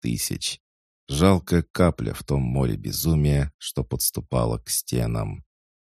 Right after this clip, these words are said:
Еще при самом прилете Хаджару показалось странным, что простое внутреннее укрепление, находящееся едва ли не в сердце страны, выглядело куда мощнее,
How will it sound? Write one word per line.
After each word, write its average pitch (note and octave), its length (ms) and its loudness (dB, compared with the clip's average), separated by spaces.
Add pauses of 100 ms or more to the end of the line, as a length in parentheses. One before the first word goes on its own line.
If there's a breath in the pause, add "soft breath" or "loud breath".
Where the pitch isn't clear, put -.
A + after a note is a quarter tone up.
(140)
Еще C#2+ 400 4
при - 160 2
самом D#2 460 6
прилете D2+ 580 4
Хаджару D2+ 640 2
показалось C#2+ 720 0
странным, C#2+ 720 2
что - 220 -6
простое B1+ 640 2
внутреннее A#1+ 580 -2
укрепление, A#1+ 920 0 (360)
находящееся D2 920 2
едва C#2 480 0
ли C#2+ 140 2
не C2 120 0
в - 60 -8
сердце - 460 2
страны, C2 720 2 (240)
выглядело D2+ 680 4
куда D2+ 460 2
мощнее, C2 840 2